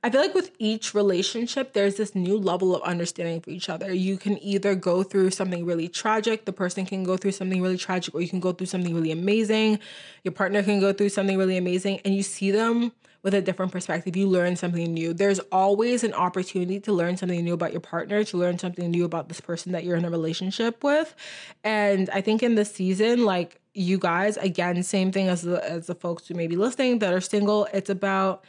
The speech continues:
allowing yourself to have fun with this, right? Allowing yourself to get really playful. This season is also really interesting because as we are going into, uh, the holidays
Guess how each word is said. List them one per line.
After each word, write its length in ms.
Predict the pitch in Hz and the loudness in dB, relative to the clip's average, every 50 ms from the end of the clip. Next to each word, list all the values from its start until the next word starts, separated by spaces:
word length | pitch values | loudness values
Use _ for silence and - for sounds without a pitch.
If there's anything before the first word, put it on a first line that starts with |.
| - - - - - _ - | -20 -20 -20 -20 -20 _ 0
allowing 420 | 220 214 208 202 190 196 208 214 214 | 2 4 6 6 4 4 4 4 4
yourself 360 | 214 208 202 - 196 185 185 | 2 2 2 0 -2 -2 -2
to 100 | - 196 | -4 -8
have 260 | 180 - 196 190 185 - _ | -4 -2 -2 -2 -2 -4 _
fun 220 | 180 175 180 180 | -4 -2 -2 -2
with 160 | 170 165 - | -4 -6 -8
this, 260 | - - - 202 - - | -10 -10 -6 -6 -2 -2
right? 160 | 202 185 180 - | -2 -2 0 0
Allowing 420 | 202 196 196 190 196 208 214 214 | 2 2 4 4 4 4 4 4
yourself 400 | 208 202 190 190 - 190 185 180 | 4 2 2 0 0 -2 -2 -2
to 80 | - 190 | -2 -2
get 140 | 190 - | -2 0
really 160 | - 190 180 180 | 0 0 0 0
playful. 640 | 180 - 190 175 170 170 - - 156 165 190 - _ _ - - - - - - | -2 -4 -6 -6 -6 -6 -6 -4 -4 -4 -4 -6 _ _ -20 -20 -20 -20 -20 -6
This 200 | - 214 226 220 | -2 -2 -2 -2
season 440 | - - - 220 214 220 233 262 262 | -2 -2 0 0 0 2 2 2 2
is 100 | 254 220 | 2 2
also 320 | - 135 185 190 - 202 196 | 2 0 0 0 0 0 2
really 240 | 196 190 190 180 | 2 2 2 0
interesting 480 | 143 175 180 - 196 190 - 202 185 180 | 0 -2 -2 -4 -6 -4 -2 -2 -2 -2
because 420 | 175 175 - 196 180 175 175 175 - - | -2 -2 -2 -2 -2 -2 -2 -4 -4 -2
as 320 | - 175 180 190 190 185 | -2 0 0 0 0 -2
we 280 | 196 202 202 196 196 - | -2 -2 -2 0 0 0
are 180 | - 175 180 170 | 0 0 -2 0
going 360 | 170 180 170 180 180 175 170 | 0 0 2 2 2 0 -2
into, 840 | - 165 175 180 175 - - 190 175 170 170 175 170 170 165 - - _ - | -4 -6 -6 -6 -8 -6 -2 0 0 2 2 2 0 0 0 -2 -4 _ -2
uh, 280 | 180 175 170 160 156 | 0 2 2 2 0
the 100 | 160 185 | 0 -2
holidays 720 | 180 - - 190 185 196 196 185 185 170 170 170 165 165 | -4 -2 -2 0 2 2 2 2 2 2 2 2 0 0